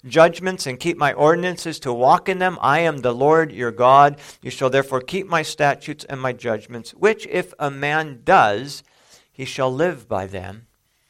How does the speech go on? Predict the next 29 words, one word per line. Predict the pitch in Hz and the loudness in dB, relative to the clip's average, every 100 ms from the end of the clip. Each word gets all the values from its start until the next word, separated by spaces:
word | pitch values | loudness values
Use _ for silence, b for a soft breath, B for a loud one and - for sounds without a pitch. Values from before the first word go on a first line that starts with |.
| _ _ | _ _
I | - 104 | -14 -12
am | 110 | -12
the | 120 127 | -10 -8
Lord." | 139 110 92 - _ _ _ _ _ _ _ _ _ _ _ _ _ _ _ _ _ _ _ _ _ _ _ | -6 -8 -12 -20 _ _ _ _ _ _ _ _ _ _ _ _ _ _ _ _ _ _ _ _ _ _ _
You | 139 | -18
see, | - 147 | -8 -4
only, | 147 156 143 131 127 _ _ | -4 -4 -6 -8 -12 _ _
it | 143 | -6
is | 202 226 - | -4 -6 -14
true, | - 110 107 104 _ - | -16 -16 -16 _ _ 0
only | 151 170 180 | 0 2 -2
the | 160 156 151 B _ | 4 4 4 B _
pure | - 170 170 | 0 4 6
in | 160 | 4
heart | 139 180 - | 2 -2 -2
will | 120 120 | -6 -8
see | - 139 | -8 -10
God. | 127 120 - | -4 -2 0
Only | 180 208 202 196 B | 0 2 0 -4 B
the | 170 | 0
righteous | 160 156 208 226 - 127 - - | 4 4 4 0 -2 -2 -2 -10
can | 139 123 | -10 -10
come | - 139 | -4 -2
into | 135 120 | -2 -8
God's | 120 123 113 - | -2 0 0 -4
presence. | - 120 113 107 - | -6 -4 -4 -12 -2
Only | 165 196 202 | 0 2 2
the | 170 | 0
righteous | 147 170 226 226 151 113 - | 2 2 2 -2 -6 -6 -8